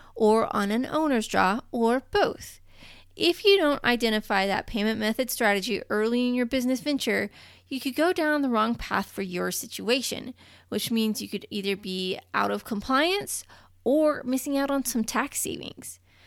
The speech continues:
However, when you pay yourself correctly, it will, it will result in you not having to worry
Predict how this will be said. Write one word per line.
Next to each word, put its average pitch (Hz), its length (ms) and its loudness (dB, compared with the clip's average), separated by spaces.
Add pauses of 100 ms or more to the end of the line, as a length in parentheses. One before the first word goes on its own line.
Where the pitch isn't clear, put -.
(160)
However, 254 540 2
when 254 240 0
you 269 80 2
pay 302 240 -2
yourself 262 720 2 (400)
correctly, - 880 -4
it 240 100 2
will, 233 460 0 (220)
it 285 200 -2
will 311 160 0
result 254 500 0 (480)
in 202 320 2
you 220 280 0
not 262 220 0
having 247 300 2
to 226 140 -4
worry 285 580 0